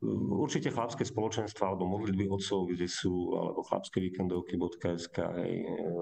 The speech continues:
alebo prerodiny bodka es ká, tam sú tiež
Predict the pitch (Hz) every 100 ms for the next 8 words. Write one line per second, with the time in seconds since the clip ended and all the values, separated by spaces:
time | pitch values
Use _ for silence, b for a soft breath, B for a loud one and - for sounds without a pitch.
0 | - - 90 - 85 80 - 95 98 92
1 | 90 87 87 - 87 87 - 92 92 -
2 | - 98 98